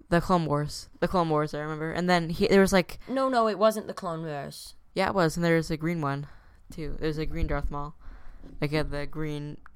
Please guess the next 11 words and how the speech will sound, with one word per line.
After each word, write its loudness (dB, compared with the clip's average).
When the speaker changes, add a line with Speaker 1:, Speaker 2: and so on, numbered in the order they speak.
Speaker 1:
uh, -4
face -6
paint -4
instead -6
of -6
the -6
Speaker 2:
I -2
don't -4
remember -12
that. -12
Yeah, -6